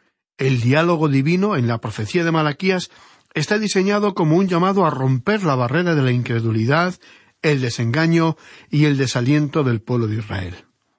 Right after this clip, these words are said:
Dios muestra su constante amor a pesar del letargo y adormecimiento espiritual de Israel. Y el oráculo o profecía que Malaquías tiene que comunicar de parte de Dios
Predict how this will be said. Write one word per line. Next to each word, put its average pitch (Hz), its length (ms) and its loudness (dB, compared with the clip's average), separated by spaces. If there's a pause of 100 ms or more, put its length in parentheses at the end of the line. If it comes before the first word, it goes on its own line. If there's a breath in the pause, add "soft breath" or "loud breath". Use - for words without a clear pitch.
(440)
Dios 147 360 2
muestra 175 420 2
su 151 180 -4
constante 139 600 0
amor 175 280 2 (560 loud breath)
a 151 140 -2
pesar 202 380 -2
del 175 180 4
letargo 208 480 0
y 175 80 2
adormecimiento 156 1160 0
espiritual 127 680 -2
de 127 100 0
Israel. 98 440 -8 (960)
Y 160 120 2
el 160 100 2
oráculo 180 720 0
o 147 160 -2
profecía 151 560 -2
que 139 100 -4
Malaquías 127 600 0
tiene 160 220 2
que 131 120 -2
comunicar 110 520 0
de 123 100 0
parte 139 280 -2
de 117 100 0
Dios 156 300 0